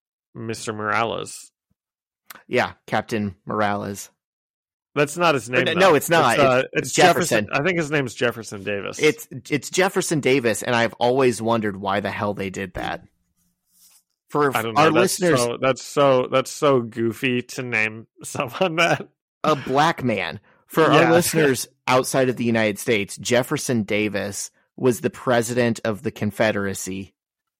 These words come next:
Speaker 2: during the American Civil War. So he's kind of a symbol of racism. And I don't understand why, but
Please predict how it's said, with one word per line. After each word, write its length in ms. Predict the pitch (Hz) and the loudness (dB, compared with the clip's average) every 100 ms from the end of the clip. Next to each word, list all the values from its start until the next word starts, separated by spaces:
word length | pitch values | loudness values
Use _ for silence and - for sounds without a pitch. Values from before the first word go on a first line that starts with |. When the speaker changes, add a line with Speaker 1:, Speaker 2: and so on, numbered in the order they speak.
| _ | _
Speaker 2:
during 360 | 123 110 104 | 0 2 0
the 140 | 92 107 | -2 -2
American 380 | 104 101 101 104 | 0 0 -2 -6
Civil 340 | - 107 101 | -4 -4 -4
War. 300 | 95 92 - | -6 -8 -10
So 200 | - 123 | -6 -4
he's 200 | 110 131 | -2 -4
kind 240 | - 170 175 | 0 2 2
of 100 | 82 | 0
a 80 | 110 | -4
symbol 500 | - 143 135 127 113 | -2 0 0 2 0
of 140 | 95 | -2
racism. 600 | 98 101 - - - - - _ _ _ _ | -4 -4 -6 -8 -8 -10 -12 _ _ _ _
And 460 | 120 113 110 104 101 _ _ _ _ - | 0 2 0 -2 -6 _ _ _ _ -2
I 340 | 127 131 135 110 - | 2 2 0 -6 -4
don't 260 | 143 143 | 0 2
understand 540 | 135 120 110 - 113 107 | 2 0 0 0 -2 0
why, 340 | 101 101 113 | 0 0 0
but 340 | 113 110 101 | 0 -2 -2